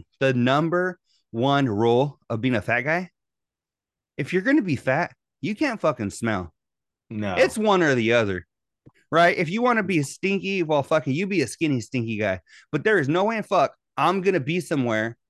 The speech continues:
Speaker 2: Well
Speaker 1: and they're gonna be like, "Hey, you know D? Oh, the smelly fat guy?"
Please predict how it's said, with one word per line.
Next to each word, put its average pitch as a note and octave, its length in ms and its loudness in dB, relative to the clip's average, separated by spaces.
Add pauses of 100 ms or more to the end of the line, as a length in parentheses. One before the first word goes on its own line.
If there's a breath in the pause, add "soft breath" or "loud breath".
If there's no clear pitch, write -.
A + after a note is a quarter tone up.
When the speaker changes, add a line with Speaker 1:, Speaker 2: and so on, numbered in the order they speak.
(120)
Speaker 2:
Well D3 240 4
Speaker 1:
and D3 160 2
they're D#3 140 4
gonna D#3+ 160 2
be D3+ 120 2
like, C#3+ 160 2
"Hey, D3+ 160 2
you D3 100 4
know D#3 140 4
D? D3 380 0 (180)
Oh, E3+ 160 4
the C3 140 0
smelly D3+ 400 0
fat F3 280 0
guy?" G#3 280 -2